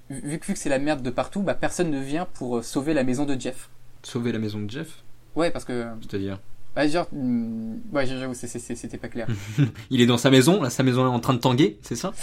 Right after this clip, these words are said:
Speaker 1: <laughs> C'est ça, ouais, mais genre, ouais, c'est, j'imagine, genre, il est bloqué dans sa maison et, et les secours
Speaker 2: Ouais.
Speaker 1: sont occupés ailleurs et du coup, ils peuvent pas venir le sauver.
Speaker 2: Ce qui est, ce qui
Speaker 1: Donc là, c'est méga
Speaker 2: Alors,
Speaker 1: dark.
Speaker 2: et, et ce qui est assez fou, c'est que, enfin, pour moi, pour l'instant, j'imagine que quand même, euh, cette histoire se passe quand même sur une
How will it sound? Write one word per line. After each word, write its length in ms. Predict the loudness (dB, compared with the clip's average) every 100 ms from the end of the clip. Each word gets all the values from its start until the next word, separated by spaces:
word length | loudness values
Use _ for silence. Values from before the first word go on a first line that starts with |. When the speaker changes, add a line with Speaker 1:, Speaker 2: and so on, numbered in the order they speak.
| -6
Speaker 1:
<laughs> 200 | -4 -4
C'est 440 | 0 8 10 10
ça, 120 | 6 2
ouais, 80 | 2
mais 60 |
genre, 340 | 0 0 0 2
ouais, 140 | 0
c'est, 160 | 0 0
j'imagine, 340 | 2 2 2
genre, 120 | 0 -4 -6 0
il 120 | 6
est 20 |
bloqué 220 | 6 6 4
dans 100 | 2
sa 140 | 4
maison 340 | 2 2 2 0
et, 80 | 0
et 240 | 2 4
les 100 | 4
secours 160 | 2 2
Speaker 2:
Ouais. 120 | 2
Speaker 1:
sont 140 | 0 0
occupés 420 | 0 0 2 2
ailleurs 320 | 4 4 2
et 60 | 4
du 80 | 2
coup, 100 | 2
ils 80 |
peuvent 140 | 0 2
pas 120 | 4
venir 160 | 4 2
le 40 |
sauver. 220 | 0 -2
Speaker 2:
Ce 80 | -2
qui 260 | 0 -2 -2
est, 60 | -6
ce 80 |
qui 120 | -4 0
Speaker 1:
Donc 100 | 2
là, 80 |
c'est 140 | 4 6
méga 240 | 6 8
Speaker 2:
Alors, 100 | 8
Speaker 1:
dark. 240 | 6 4 -2
Speaker 2:
et, 220 | 0 0
et 20 |
ce 100 | -2
qui 140 | -2 0
est 60 |
assez 200 | 0 -2
fou, 220 | -4 -4
c'est 200 | -2 -4
que, 280 | -2 0 0 -2
enfin, 200 | -4 -4
pour 180 | -2 0
moi, 280 | 4 4 4
pour 140 | -2
l'instant, 280 | -2 -2 -2
j'imagine 380 | -2 -4 -4 -4
que 120 | -6
quand 160 | -4
même, 160 | -2 -2 -6 -10
euh, 200 | -6 -6 -6
cette 120 | -6
histoire 480 | -8 -6 -6 -6 -8
se 140 | -8 -6
passe 340 | -6 -6 -6
quand 100 | -8
même 120 | -6 -6
sur 340 | -6 -8 -8 -8
une 180 | -6 -6